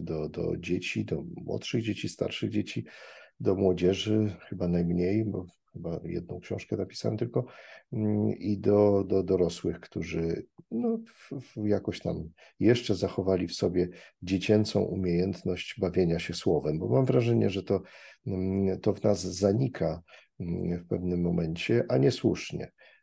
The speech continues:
E, dzieci jeszcze bardzo lubią bawić się słowem, wszystkie nieomal, a w do-, dorosłym ta umiejętność, e, zanika ze szkodą dla owych, dla owych dorosłych. Także nie, nie kusi mnie to, żeby się zamknąć w jakimś jednym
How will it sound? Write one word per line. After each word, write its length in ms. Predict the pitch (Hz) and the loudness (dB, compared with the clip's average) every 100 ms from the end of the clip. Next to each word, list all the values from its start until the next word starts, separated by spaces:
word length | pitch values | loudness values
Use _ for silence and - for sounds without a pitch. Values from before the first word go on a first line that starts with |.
| - | -14
E, 340 | 90 90 90 90 87 85 | -10 -8 -8 -8 -6 -6
dzieci 360 | 87 101 - 87 | -4 -4 -2 -4
jeszcze 260 | 85 - | -4 -4
bardzo 280 | 85 85 82 | -2 -2 -2
lubią 300 | 78 67 69 | -4 -4 -6
bawić 300 | 71 65 80 | -6 -6 -8
się 120 | - | -10
słowem, 460 | - - 78 76 90 | -10 -6 -6 -6 -8
wszystkie 640 | - 85 85 - - 110 131 - - _ - | -6 -8 -10 -10 -4 -2 -2 -6 -20 _ -6
nieomal, 640 | 104 95 98 98 110 131 | -2 0 0 2 4 4
a 520 | 135 92 98 95 82 95 | 4 2 0 0 -2 -4
w 340 | 87 - 95 | -6 -4 -4
do-, 180 | 92 90 | -2 -2
dorosłym 540 | 87 95 95 - 85 | 2 2 2 0 -4
ta 140 | 85 87 | -2 -2
umiejętność, 960 | 87 87 82 85 - 85 - - - | 0 -2 -2 -4 -6 -8 -8 -12 -10
e, 240 | 87 87 85 - | -8 -8 -10 -10
zanika 580 | - 85 78 76 - - | -6 -2 -2 -2 -4 -2
ze 180 | - 175 | 0 0
szkodą 580 | 175 - 82 76 69 73 - - - _ | -2 0 0 2 -4 -6 -14 -20 -20 _
dla 220 | 85 - | -8 -4
owych, 480 | - 71 76 - - - - - | -4 -4 -8 -12 -14 -12 -10 -6
dla 160 | 90 | -4
owych 260 | 82 82 78 | -4 -6 -8
dorosłych. 520 | 80 - - - - - - - | -6 -6 -8 -12 -18 -20 -20 -4
Także 360 | - 135 123 131 | 2 2 4 2
nie, 480 | 120 123 127 127 107 | 2 -2 0 4 4
nie 160 | 107 123 | 4 4
kusi 380 | 127 113 - 87 | 4 2 2 0
mnie 220 | 87 85 | 0 0
to, 160 | 87 | -4
żeby 360 | 85 - 82 - | -8 -8 -8 -6
się 160 | - 87 | -6 -2
zamknąć 460 | 85 - - 82 | -2 -4 -6 -8
w 20 | |
jakimś 340 | 85 - 85 - | -10 -10 -10 -6
jednym 440 | 82 85 71 82 | -6 -6 -10 -10